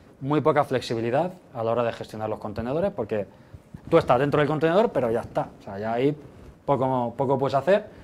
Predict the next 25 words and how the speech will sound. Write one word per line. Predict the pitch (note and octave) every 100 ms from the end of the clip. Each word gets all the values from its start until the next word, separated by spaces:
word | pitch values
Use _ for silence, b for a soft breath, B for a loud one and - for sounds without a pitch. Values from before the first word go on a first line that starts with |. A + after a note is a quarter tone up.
| B -
¿vale? | C#3+ G3
Más | D3+
que | -
ejecutarte | B2 A2+ A2 C3+ D3
igual | C#3 C#3
que | C#3+
en | C#3
el | B2
contexto | B2 C#3 D3
que | C3
teníamos | A#2+ A2+
anteriormente. | A2 A2 A#2 F3+ D3 G2 - B B B B B B2+
¿Eh? | C3+
Pero | A#2
ahora | A#2+ C#3
veremos | C#3+ D3 -
que | C3+
el, | B2 B2
el | C3 A#2+
enfoque, | A2+ - C#3+ D3+ D3 - -
eh, | C#3+ C#3 C3+ C3+
que | C#3+
hemos | C#3+
utilizado | C#3+ C#3 C#3+ D#3
es | C3 -